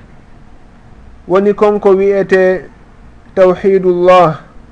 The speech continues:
wootinɗingol Allah. Wootinɗina Allahu ka dewal fof,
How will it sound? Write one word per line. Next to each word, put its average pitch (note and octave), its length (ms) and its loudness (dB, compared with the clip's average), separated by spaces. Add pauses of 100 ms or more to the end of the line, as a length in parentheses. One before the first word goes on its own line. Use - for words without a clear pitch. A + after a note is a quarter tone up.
(560)
wootinɗingol F3 920 0
Allah. D#3+ 400 0 (1200)
Wootinɗina G#3 720 0
Allahu G3+ 560 2
ka F#3 140 2
dewal F#3 380 2
fof, A3 280 0